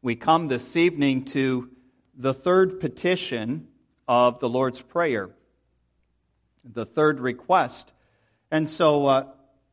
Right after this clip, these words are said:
our catechist asks, "What does the third request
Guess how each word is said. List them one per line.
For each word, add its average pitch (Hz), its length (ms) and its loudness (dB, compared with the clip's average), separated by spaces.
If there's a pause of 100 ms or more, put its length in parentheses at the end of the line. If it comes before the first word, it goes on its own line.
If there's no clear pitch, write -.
(200)
our 123 160 2
catechist 165 760 2
asks, 156 500 -2 (100)
"What 160 380 2
does 165 400 4
the 156 160 -2
third 165 440 0
request 147 720 -2